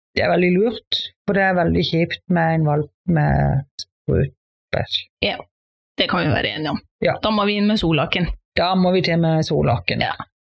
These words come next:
Speaker 1: Mhm.
Speaker 2: Men jeg tenker også margbein, som sånn kosebein er jo veldig fint for valper. Det vet jeg du har brukt, eh, mye, og det har jeg
Speaker 1: Ja.
Speaker 2: brukt også.
Speaker 1: Ja,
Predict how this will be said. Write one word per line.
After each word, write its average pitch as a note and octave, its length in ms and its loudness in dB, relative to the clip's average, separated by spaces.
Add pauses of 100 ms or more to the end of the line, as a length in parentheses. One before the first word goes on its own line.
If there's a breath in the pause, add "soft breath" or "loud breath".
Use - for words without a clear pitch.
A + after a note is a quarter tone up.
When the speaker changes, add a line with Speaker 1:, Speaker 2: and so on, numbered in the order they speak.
Speaker 1:
Mhm. F3+ 320 2
Speaker 2:
Men B3+ 100 0
jeg B3+ 120 -2
tenker G3 280 -2
også F#3 240 -2
margbein, G3+ 880 2 (160)
som B3 240 -2
sånn A#3 260 0
kosebein A3 560 0
er C4+ 120 2
jo A3+ 100 2
veldig F#3 280 0
fint F3+ 220 -2
for - 220 -4 (200)
valper. F3 320 0
Det C4+ 120 0
vet D4 180 0
jeg F#3 120 0
du F#3+ 160 0
har F#3 100 0
brukt, - 520 -4
eh, F#3 320 -2
mye, F#3 380 0
og D#4 60 2
det A#3 80 0
har A#3 160 0
jeg F3+ 160 2
Speaker 1:
Ja. F#3 60 0
Speaker 2:
brukt F3+ 260 -2
også. F#4 220 -2 (180)
Speaker 1:
Ja, A3+ 120 0